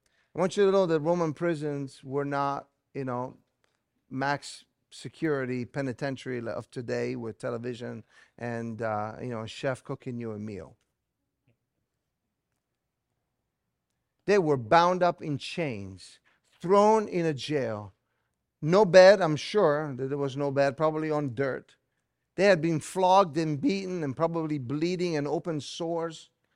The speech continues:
in their body, laying in that prison cell, probably did not know what else to do. But at midnight, the Bible says,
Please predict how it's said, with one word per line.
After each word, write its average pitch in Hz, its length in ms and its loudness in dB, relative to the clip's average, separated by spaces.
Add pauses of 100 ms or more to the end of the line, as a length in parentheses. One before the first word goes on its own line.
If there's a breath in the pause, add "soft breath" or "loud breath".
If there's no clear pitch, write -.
(160)
in 151 100 -4
their 147 140 2
body, 147 460 0 (180)
laying 180 480 2
in 165 140 -2
that 151 200 0
prison 160 380 -6
cell, 156 420 -4 (400 soft breath)
probably 202 340 8
did 185 180 2
not 180 200 2
know 170 220 2
what 170 460 2
else 156 300 -6
to 147 120 -8
do. 117 320 -10 (320 soft breath)
But 202 140 10
at 208 140 8
midnight, 208 920 8
the 151 100 -2
Bible 139 320 2
says, 120 520 -6